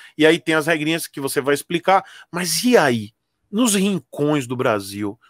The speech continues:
no interior, sabe? Principalmente aqui no Nordeste, que a gente sabe, Norte e Nordeste, as motos são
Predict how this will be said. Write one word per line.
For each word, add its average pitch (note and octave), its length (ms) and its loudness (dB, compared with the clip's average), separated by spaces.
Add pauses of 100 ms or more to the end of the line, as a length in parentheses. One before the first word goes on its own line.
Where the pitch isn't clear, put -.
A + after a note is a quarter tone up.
(100)
no F#3 80 -4
interior, C3 1080 2 (460)
sabe? D3 420 2 (260)
Principalmente G#3 600 0
aqui F#3+ 160 -6
no F#3 120 0
Nordeste, C#3+ 840 2 (440)
que D#3 360 0
a C#3+ 80 4
gente D#3+ 240 -2
sabe, F3+ 640 2 (100)
Norte F3+ 480 2
e E3+ 60 -4
Nordeste, C#3 580 0
as D3+ 160 -2
motos E3+ 460 0
são A3 200 -2